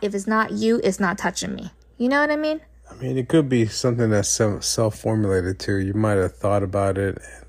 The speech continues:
Speaker 2: and, and maybe you thought you were leaving your body and your soul, but really, you're just imaginarily screwing yourself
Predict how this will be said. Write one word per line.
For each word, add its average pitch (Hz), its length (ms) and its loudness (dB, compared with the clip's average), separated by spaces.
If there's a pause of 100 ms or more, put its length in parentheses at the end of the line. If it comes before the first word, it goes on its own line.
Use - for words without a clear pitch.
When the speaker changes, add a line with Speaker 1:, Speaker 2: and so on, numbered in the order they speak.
(160)
Speaker 2:
and, 90 100 -8
and 92 220 -8 (600)
maybe 98 680 -4 (140)
you 101 140 -10
thought 101 380 -10
you 98 100 -12
were 90 100 -8
leaving 98 340 -10
your 92 120 -10
body 95 360 -8
and 92 120 -10
your 85 100 -12
soul, 92 360 -12
but 85 200 -12 (120)
really, 101 460 -8 (800)
you're 101 220 -8
just - 680 -10 (840)
imaginarily 101 1120 -8
screwing 104 580 -12
yourself 95 460 -12